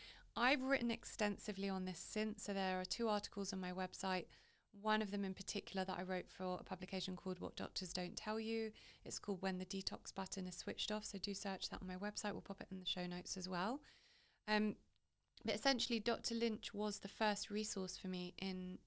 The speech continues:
in looking for this. And he subsequently created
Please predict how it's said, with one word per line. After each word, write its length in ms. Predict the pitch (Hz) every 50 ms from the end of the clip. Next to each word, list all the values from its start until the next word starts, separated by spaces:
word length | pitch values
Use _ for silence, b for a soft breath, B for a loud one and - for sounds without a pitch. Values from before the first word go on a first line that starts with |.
| - -
in 260 | 190 185 185 185 180
looking 460 | 175 185 - - 190 180 180 175 175 180 - _ _ -
for 80 | 180
this. 420 | 165 165 156 - - - - - - B B B B B B B B B B B B -
And 600 | 226 226 233 233 233 233 233 233 226 226 - - - -
he 580 | - - - - 247 254 247 247 247 247 240 - - - - - - -
subsequently 560 | 262 254 240 - 240 226 - 202 185 170 196
created 880 | - - - 226 214 214 214 220 233 233 233 - 220 202 196 190 185